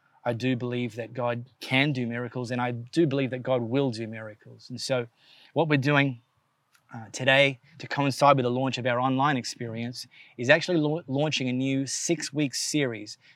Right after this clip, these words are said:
called Miracles Happen. Um, and maybe you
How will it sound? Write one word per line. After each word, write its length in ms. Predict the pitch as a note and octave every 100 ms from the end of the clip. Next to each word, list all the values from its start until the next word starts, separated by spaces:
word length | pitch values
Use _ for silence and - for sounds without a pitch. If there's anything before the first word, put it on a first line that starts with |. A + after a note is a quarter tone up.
| -
called 220 | C#3 A#2+
Miracles 720 | B2+ C#3 C#3 C3+ C3 B2 A#2 _ _ _ _ _
Happen. 560 | - - C#3 A#2+ A2+ G2+ _ _ _ _ _ _ -
Um, 360 | A#2 A2+ A#2 -
and 100 | C3+
maybe 220 | F#3 F#3
you 480 | D#3+ E3 E3+ F3